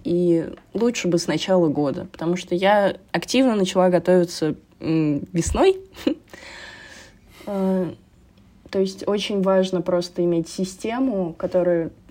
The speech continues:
она не обязательно там, как у продуктивных блогеров в Инстаграме, не знаю, разноцветные маркеры. Э, важно, чтобы она работала для вас, вы знали, что она работала для вас. Возможно, придётся что-то перепробовать,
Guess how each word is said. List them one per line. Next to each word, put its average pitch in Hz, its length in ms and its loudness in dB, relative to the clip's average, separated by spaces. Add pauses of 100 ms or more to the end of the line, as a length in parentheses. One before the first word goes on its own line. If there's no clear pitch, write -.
(140)
она 208 200 -2
не 202 100 0
обязательно 202 440 0
там, 180 400 0 (500)
как 180 440 -4
у - 240 -2
продуктивных 175 640 2
блогеров 170 840 2
в 170 40 0
Инстаграме, 196 1200 0
не 170 160 -2
знаю, 160 300 -4
разноцветные 170 800 -2
маркеры. 202 840 0 (580)
Э, 170 420 -2 (180)
важно, 208 380 2
чтобы 190 300 0
она 180 160 2
работала 180 520 2
для 175 200 0
вас, 233 340 0
вы 180 80 -2
знали, 170 320 -2
что 165 160 -6
она 160 160 -2
работала 160 480 -4
для - 180 -6
вас. 254 380 -4
Возможно, 202 460 -2
придётся 175 360 -2
что-то - 240 -8 (200)
перепробовать, 190 920 0